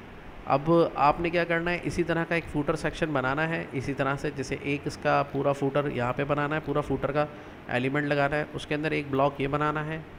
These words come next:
फिर उसके अंदर एक block ये बनाना है, ये दो block बन जाएंगे। दूसरे block के अंदर ULs create करने हैं और उसमें जो जो type करना चाहते हैं वो type कर लें। मैं इसकी website पे बता देता हूँ क्या क्या type करना है इसके अंदर।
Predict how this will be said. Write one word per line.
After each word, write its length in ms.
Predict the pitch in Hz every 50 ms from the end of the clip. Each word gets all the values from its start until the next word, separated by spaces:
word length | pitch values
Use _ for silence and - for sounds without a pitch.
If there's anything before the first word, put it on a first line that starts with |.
| - -
फिर 140 | 160 165
उसके 280 | 170 165 - - - 170
अंदर 280 | 160 151 143 147 156 147
एक 280 | - - 139 143 135 127
block 280 | 131 127 131 127 -
ये 80 | 120 117
बनाना 300 | 110 107 107 104 107 107
है, 180 | 120 117 117 - - - -
ये 80 | 135 135
दो 180 | 131 147 156 156
block 260 | 147 151 151 147 147
बन 180 | 143 139 139
जाएंगे। 300 | 139 143 143 139 143 143 - - - - - - - - -
दूसरे 260 | 151 160 - - 180
block 260 | 170 165 165 160 160 -
के 60 | 160
अंदर 200 | 151 160 165 147
ULs 480 | 139 139 143 147 156 156 156 151 - - - -
create 340 | 143 139 147 151 156 - -
करने 240 | 147 143 147 156 156
हैं 200 | 151 156 156 156 - - - - - - - -
और 140 | - 139 143
उसमें 220 | - - 151 139
जो 140 | 131 135 135
जो 200 | 143 156 156 156 - - -
type 260 | - 123 131 139 139 -
करना 220 | 143 135 143 147
चाहते 300 | 139 - 127 123 127 135
हैं 40 | 143
वो 60 | 143 139 139
type 220 | 127 120 127 123
कर 80 | - 131
लें। 140 | 135 139 143
मैं 120 | 135 135
इसकी 180 | 127 - - 131
website 320 | 120 117 - - 131 123
पे 100 | 123 143
बता 200 | 131 127 120 120
देता 200 | 117 127 123 143
हूँ 80 | 143 135
क्या 100 | 135 123
क्या 100 | 127 131
type 260 | 123 120 120 117 -
करना 200 | - 120 117 123
है 40 | 123
इसके 180 | 123 123 - 131
अंदर। 200 | 131 147 170